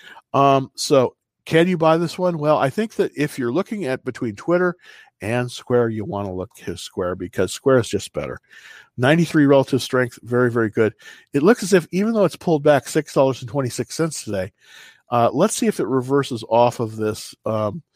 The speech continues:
this forty-day line. If it does, you might have a buy there. And of course, that level is two sixteen forty-four. So we're just really right at the bounce. So if, if this thing holds up tomorrow,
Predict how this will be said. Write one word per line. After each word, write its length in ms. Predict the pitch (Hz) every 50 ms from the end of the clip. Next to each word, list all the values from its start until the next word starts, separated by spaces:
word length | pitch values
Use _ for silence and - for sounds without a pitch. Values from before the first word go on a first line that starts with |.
| _ _ _ _ _ _ -
this 160 | 113 - -
forty-day 500 | - - 139 127 127 123 113 113 104 107
line. 360 | 110 117 117 110 104 95 92
If 160 | 98 - - -
it 120 | 175 -
does, 720 | - 190 233 233 196 151 135 127 131 127 - - - - _ _ _ _ _ _ _ _ _ _ _ _ _ _ _ _ _ _ _ _ _ _ _ -
you 120 | 123 127
might 200 | 127 131 131 123
have 160 | 135 120 113
a 60 | 117
buy 280 | 110 113 101 95 92 95
there. 260 | 92 92 82 80 - _ _ _ _ _ _ _ -
And 120 | 131 135
of 60 | 135
course, 300 | - - 139 120 110 113 - -
that 320 | 110 127 127 143 156 -
level 500 | 131 143 147 165 175 139 123 123 123 - - -
is 380 | 127 120 120 120 113 107 - _ _ -
two 260 | - - 185 196 196
sixteen 680 | - - 185 165 - - - - - 202 190 165 147 139
forty-four. 560 | - - 135 131 127 117 - - 185 160 113
So 240 | - - 131 113 - _ - - - - _ _
we're 140 | - 185 226
just 260 | - - 208 170 -
really 480 | - 127 131 143 165 202 214 196 151 123
right 460 | 113 117 117 117 123 139 156 165 151 -
at 200 | 127 135 - -
the 80 | 123
bounce. 420 | 107 - 120 127 123 104 82 - -
So 200 | 117 110 107 _ _ - - - - _ _ _ _ -
if, 280 | 139 147 156 - - -
if 200 | 147 143 135 -
this 200 | - 233 247 -
thing 180 | 254 226 214 175
holds 300 | 151 202 196 190 165 185
up 160 | 190 190 -
tomorrow, 720 | - 147 143 143 151 180 202 185 143 113 107 107 107 -